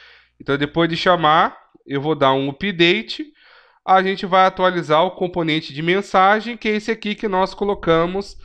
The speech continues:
já nas aulas anteriores. Então colocar aqui, dois ponto, mensagem.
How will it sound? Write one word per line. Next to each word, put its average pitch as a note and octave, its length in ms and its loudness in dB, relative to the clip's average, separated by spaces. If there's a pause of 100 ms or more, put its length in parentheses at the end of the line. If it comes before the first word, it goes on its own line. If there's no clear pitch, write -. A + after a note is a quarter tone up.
(280)
já C#3+ 340 2
nas F3 260 2
aulas D3+ 480 2
anteriores. E3 800 0
Então A2 160 -10
colocar C#3+ 320 -4
aqui, D#3 320 -2 (380)
dois E3 300 -2
ponto, E3+ 600 0 (560)
mensagem. C#3 920 0